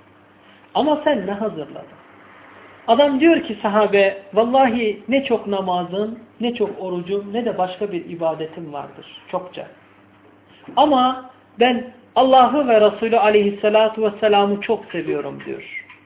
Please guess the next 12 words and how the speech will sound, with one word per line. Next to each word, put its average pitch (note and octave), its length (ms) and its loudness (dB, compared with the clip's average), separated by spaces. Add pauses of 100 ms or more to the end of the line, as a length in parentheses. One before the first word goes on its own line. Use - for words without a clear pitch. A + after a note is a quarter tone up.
(600)
Bunun B3+ 140 -2
üzerine G#3 340 2
Allah G3 420 4
Resulü G3 240 -2
aleyhissalatu G3+ 760 2
vesselam G3+ 460 0
o F3+ 140 -6
büyük G3+ 240 -2
müjdeyi F3+ 440 -2
veriyor. C#3+ 440 -6 (520)
Öyleyse G#3 560 4
kişi A#3+ 600 -4